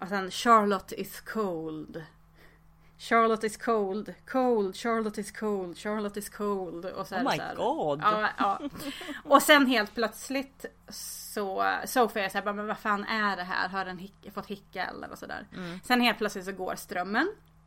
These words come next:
Speaker 1: inne på det här kaféet. Så det blir beckmörkt. Och, eh, Sophie ser liksom så här en silhuett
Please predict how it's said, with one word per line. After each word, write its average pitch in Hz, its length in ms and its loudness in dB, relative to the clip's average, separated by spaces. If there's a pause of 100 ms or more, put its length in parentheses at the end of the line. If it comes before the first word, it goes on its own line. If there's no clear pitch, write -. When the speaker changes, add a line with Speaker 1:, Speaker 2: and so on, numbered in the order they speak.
(360)
Speaker 1:
inne 190 220 -4
på 185 100 -10
det 180 60 -6
här 165 80 -6
kaféet. 202 580 -10 (380)
Så - 120 -20
det 175 100 -12
blir 170 120 -12
beckmörkt. - 520 -10 (1800)
Och, - 720 2
eh, 175 480 0 (800)
Sophie 208 380 -2
ser 185 260 -4
liksom 185 240 -14
så 196 100 -12
här 180 100 -6
en 180 160 -12
silhuett 202 840 -8